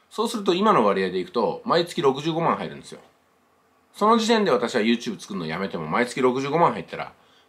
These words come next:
まあ、割といい年金になりますよね。そうなんですよ。だからこれね、YouTube活動って年金を積み立ててるようなもんなんですよね。まあ、ですんで、他のことをやる必要がないんですよ。うん、もちろん、あのー、他のね、えー、アフィリエイトとか、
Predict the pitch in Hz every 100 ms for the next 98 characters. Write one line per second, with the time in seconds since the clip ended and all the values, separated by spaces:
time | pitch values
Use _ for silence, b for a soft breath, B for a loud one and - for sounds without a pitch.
0 | - 120 113 135 160 120 92 95 92 101
1 | 101 101 - - 80 - _ _ _ _
2 | _ - - 135 101 - - _ B B
3 | - 127 104 101 107 98 127 170 214 196
4 | 208 - 85 90 87 117 175 196 214 202
5 | 107 - - 170 226 226 110 82 92 135
6 | 104 76 - 73 80 - _ _ b b
7 | b 131 175 208 143 - 120 170 170 165
8 | 101 101 117 147 139 151 104 - - -
9 | _ _ _ _ _ b b b b _
10 | - 90 131 185 240 135 82 - 110 104
11 | 98 95 90 104 127 127 151 175 - _
12 | - 90 85 78 71 - - 123 117 98
13 | - 92 80